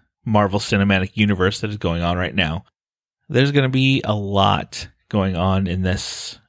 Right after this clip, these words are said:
um, movie. Originally, it was supposed to be part one, part two, but they have since said it is only gonna, it, it'll be two separate movies. So I think a lot is gonna happen in this,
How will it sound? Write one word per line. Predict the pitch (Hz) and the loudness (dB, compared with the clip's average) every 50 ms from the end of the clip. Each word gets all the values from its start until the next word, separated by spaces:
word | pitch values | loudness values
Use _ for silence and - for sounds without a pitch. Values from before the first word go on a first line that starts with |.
| - - | -8 -4
um, | 92 90 85 82 87 87 | 0 0 0 0 0 0
movie. | 92 95 95 92 104 120 135 - | 2 2 2 4 4 2 2 2
Originally, | 113 107 110 107 107 113 110 107 104 | 2 2 2 2 2 2 4 4 4
it | 80 | 4
was | 80 101 101 - | 4 2 0 0
supposed | - - 107 101 - - | 0 -2 -2 -2 -2 -2
to | 95 | 0
be | 98 95 92 | 2 2 2
part | 85 - 104 98 - - | 2 2 0 0 2 2
one, | 98 98 92 95 | 2 2 2 2
part | - 107 - - - | 0 0 -2 -2 -2
two, | - 123 117 113 117 120 117 - | 0 2 4 4 4 2 0 -2
but | 104 90 - | -4 -2 0
they | 95 95 | 0 2
have | 95 98 87 85 | 2 2 0 -2
since | - - - 98 90 92 - | -2 -2 -2 -2 -2 -2 -4
said | - - - 104 95 92 90 90 87 - - _ - - - - - - - _ - | -8 -6 0 2 2 4 4 2 0 -4 -10 _ -20 -20 -20 -20 -20 -20 -12 _ 0
it | - 95 - | 0 0 2
is | - 92 92 92 | 2 0 0 2
only | 87 82 85 87 90 | 0 2 2 2 0
gonna, | 87 90 87 87 87 85 - _ | 0 0 0 0 0 -2 -2 _
it, | - 87 85 - | -6 -8 -6 -2
it'll | - 117 107 | 0 0 2
be | 95 98 98 | 2 0 0
two | - - 120 107 | 0 0 -2 0
separate | - - 98 - - - | 2 2 0 0 0 -2
movies. | - 101 95 87 98 98 104 - - - - _ _ _ _ _ _ _ _ _ _ | 0 0 0 2 2 0 0 0 -4 -10 -12 _ _ _ _ _ _ _ _ _ _
So | - - 110 101 | -8 -2 0 2
I | 113 | 2
think | 131 - 139 131 131 - | 2 2 0 0 0 2
a | - 98 | 0 2
lot | 98 104 113 104 - - | 4 4 4 4 2 -2
is | 101 - | -8 -4
gonna | - 113 104 92 | -2 0 0 2
happen | 98 113 98 95 95 - 95 95 | 2 2 2 0 0 -2 -4 -2
in | 85 87 87 | -2 -2 -2
this, | 82 85 90 - - - - - - | -2 -2 -2 -4 -6 -8 -10 -12 -16